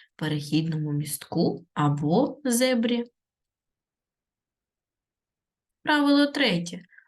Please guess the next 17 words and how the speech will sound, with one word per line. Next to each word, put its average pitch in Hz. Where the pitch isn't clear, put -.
Автобуси 262
та 226
тролейбуси 208
потрібно 254
переходити 269
ззаду, 269
а 214
трамваї 165
спереду. -
Запам'ятайте, 285
будь 170
ласка, 185
це. -
Автобуси, 180
тролейбуси 165
переходимо 165
ззаду, 165